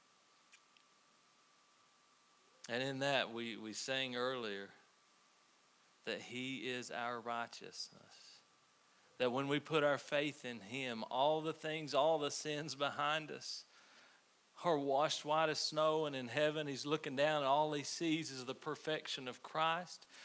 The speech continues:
We have hope of heaven eternal. Not only that, he comes into our life in that moment and changes you. <laughs> You become a new being.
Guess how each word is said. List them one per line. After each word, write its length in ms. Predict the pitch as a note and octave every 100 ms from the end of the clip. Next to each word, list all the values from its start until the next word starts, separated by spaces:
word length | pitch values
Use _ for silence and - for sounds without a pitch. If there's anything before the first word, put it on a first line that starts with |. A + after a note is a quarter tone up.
| - -
We 140 | E3
have 120 | D3
hope 420 | - E3+ F3 F3 C#3+
of 120 | A2+ D#3 D3
heaven 480 | A#2+ D#3+ D#3+ F3
eternal. 680 | C#3 A#2 - E3 E3+ E3+ F#3 - - - -
Not 180 | E3 F3+
only 180 | F3 E3+
that, 140 | F#3
he 60 | F3+
comes 300 | F3+ F3 F#3
into 200 | E3 D3
our 120 | C3+
life 340 | D#3 F#3 F3+ -
in 220 | F3+ F#3
that 240 | D3+ C3
moment 460 | C#3+ E3+ G3+ G3+ - E3
and 240 | C#3+ C3 - - - -
changes 800 | - - C#3+ D#3+ A#2 F#2+ F2+ F2+
you. 480 | F2+ F2+ - - G#3
<laughs> 40 | - - - - - _ - _ _
You 160 | D#3 A3
become 480 | F3 - E3+ F3 E3
a 200 | C3+ B2+
new 340 | C#3 E3 G3
being. 560 | D#3+ G3 F#3+ D#3+ A2+